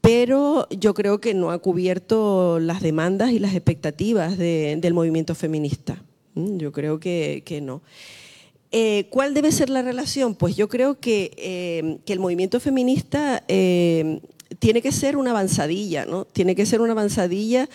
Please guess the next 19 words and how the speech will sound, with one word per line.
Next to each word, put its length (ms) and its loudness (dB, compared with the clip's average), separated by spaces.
una, 380 2
una 300 2
observadora 960 0
de, 680 2
eh, 220 -2
de 120 0
la 120 -2
realidad, 640 -4
de 180 -6
los 160 -4
problemas, 580 -2
de 100 2
las 120 -2
necesidades, 880 0
de 120 -2
lo 160 2
que 260 -4
hace 240 -4
falta, 500 -2